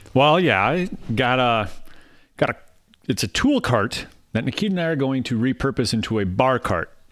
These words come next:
And you had made the g-, you had made the comment, "Why not just buy a bunch of new stuff and, you know, make it look old?" Because that costs money. This was free. And yes, I may have spent the money to buy that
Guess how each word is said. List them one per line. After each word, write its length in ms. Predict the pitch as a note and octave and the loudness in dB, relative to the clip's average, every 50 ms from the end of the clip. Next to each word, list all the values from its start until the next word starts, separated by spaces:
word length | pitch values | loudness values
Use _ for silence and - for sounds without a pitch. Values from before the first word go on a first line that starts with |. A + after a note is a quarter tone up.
| - - | -4 -2
And 80 | B2 | -2
you 60 | C3+ E3+ | 0 0
had 80 | F#3 | 0
made 220 | F3+ E3 D#3+ D3+ D3 | 0 0 0 0 0
the 40 | |
g-, 140 | C3+ - - - - | 0 0 -2 -2 -4
you 200 | - D3+ E3+ G#3+ | -4 -2 0 0
had 100 | A3 G3 | 2 2
made 160 | F3+ E3+ D#3+ | 0 0 0
the 80 | C#3 C#3+ | 0 0
comment, 440 | - C#3 C#3 C3 B2 B2 B2+ - - - | 0 2 2 2 2 0 0 -2 -4 -2
"Why 180 | A#2 G#2 G#2+ | 0 2 2
not 220 | C3 C#3+ C#3 D3 D3 | 2 2 2 2 0
just 220 | C#3+ D3 C3 A#2+ | 0 -2 0 2
buy 180 | B2 A#2+ B2 C3+ | 2 2 2 2
a 40 | |
bunch 200 | B2 C3+ C3+ B2+ | 2 0 0 0
of 80 | A#2+ B2+ | 0 0
new 140 | B2+ D3 D#3 | 0 0 -2
stuff 360 | - - C3 A2+ B2+ C3 - B2+ | -2 0 0 0 0 0 0 0
and, 140 | A#2+ A#2+ A#2+ G#2 - - - - - - - | 0 2 0 -2 -4 -10 -18 -20 -20 -8 -2
you 80 | - G2+ | 0 0
know, 100 | G#2 G#2+ | 0 2
make 240 | A2 A#2 A#2+ A#2 | 0 0 0 0
it 60 | C3+ A#2 | 0 0
look 180 | C3 B2+ - | 0 0 2
old?" 340 | D#3 D#3 E3+ C3+ G2+ F2 - - - - - - - - | 2 2 2 2 0 -2 -8 -14 -20 -20 -20 -20 -18 -4
Because 240 | - C#3+ - F3 D3 | -2 0 0 2 2
that 160 | D#3 F#3 - | 2 0 2
costs 300 | - - F3 E3+ - - C3+ | 0 0 0 0 0 0 -2
money. 400 | A#2 A#2 A#2+ A2+ G#2 F2+ F2+ - - _ _ _ _ _ _ _ _ _ | 0 0 0 0 0 -2 -4 -6 -10 _ _ _ _ _ _ _ _ _
This 160 | D#3+ G3 - | -4 -2 0
was 140 | - E3 - | -2 -2 -2
free. 360 | - - - A2 F2+ - - - _ _ _ - - - - - - - - - _ _ | -2 0 0 0 0 -4 -8 -12 _ _ _ -20 -20 -20 -20 -20 -20 -20 -20 -20 _ _
And 500 | - A#2+ A#2 A#2 A#2 A2+ A2+ A2+ A2 - - - | 0 2 2 2 2 2 2 0 0 -2 -4 -2
yes, 360 | - F3 G3 F#3 - - - - | 0 2 2 2 0 -2 -2 0
I 80 | D#3 D3+ | 0 2
may 140 | D3+ D3+ | 4 4
have 160 | D#3+ D#3+ D3+ - | 4 4 2 2
spent 240 | - E3+ D#3 E3 | 0 0 0 0
the 60 | - D3+ | 0 0
money 260 | C3+ C#3+ D3 D3 D3+ | 0 2 0 0 0
to 100 | C3+ B2 | 0 2
buy 300 | G#2+ A#2 A#2+ B2 B2 B2+ | 2 4 4 4 4 2
that 320 | A#2+ B2 A#2 A#2 A#2 A#2 | 2 2 2 2 2 0